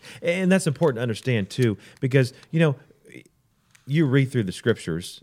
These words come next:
and I've read through the scriptures many times before, and, and I don't have all the answers,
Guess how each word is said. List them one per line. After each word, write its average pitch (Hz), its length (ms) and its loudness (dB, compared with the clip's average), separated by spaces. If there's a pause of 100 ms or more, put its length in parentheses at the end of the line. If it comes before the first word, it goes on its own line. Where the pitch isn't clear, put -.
and 92 140 -2
I've 98 180 -2
read 92 160 0
through 92 120 -4
the 82 80 -10
scriptures 87 440 -10
many 90 220 -4
times 85 280 -8
before, 87 420 -6
and, 80 120 -6 (500)
and 101 120 -4
I 101 60 0
don't 104 140 -4
have 90 180 -4
all 85 120 -2
the 80 160 -4
answers, 78 520 -8